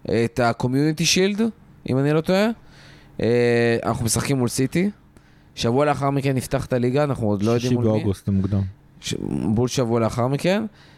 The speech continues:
Speaker 1: אה, בתחילת יולי אנחנו כבר כנראה נראה אימונים, מחנות אימונים, אה, משחקי אימון, בלה, בלה, בלה, בלה, בלה.
Speaker 2: יש חופש ויהיה קדם עונה מסודר, של כולם.
Speaker 1: יש
Speaker 2: ו-
Speaker 1: עד הראשון ליולי,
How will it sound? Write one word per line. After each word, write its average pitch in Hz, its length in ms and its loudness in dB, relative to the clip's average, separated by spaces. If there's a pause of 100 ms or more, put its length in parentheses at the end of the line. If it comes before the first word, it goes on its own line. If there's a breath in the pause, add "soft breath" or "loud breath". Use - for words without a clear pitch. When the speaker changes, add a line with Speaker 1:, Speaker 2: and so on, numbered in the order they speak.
(180 loud breath)
Speaker 1:
אה, 127 460 2 (800)
בתחילת 135 580 0
יולי 151 240 2
אנחנו 123 280 -4
כבר 113 200 -4
כנראה 120 400 -2
נראה 120 340 0 (560 soft breath)
אימונים, 123 680 0
מחנות 113 440 -2
אימונים, 135 800 0
אה, 127 80 0
משחקי 120 400 -2
אימון, 135 460 0
בלה, 127 200 2
בלה, 123 180 2
בלה, 113 220 0
בלה, 104 160 0
בלה. 101 140 0 (680 loud breath)
Speaker 2:
יש 123 160 0
חופש 117 600 -2
ויהיה 117 160 0
קדם 127 180 0
עונה 131 200 0
מסודר, 135 440 0 (240)
של 101 160 -4
כולם. 113 300 0 (460)
Speaker 1:
יש 135 500 2
Speaker 2:
ו- - 40 0
Speaker 1:
עד 151 260 2
הראשון 156 360 0
ליולי, 151 500 2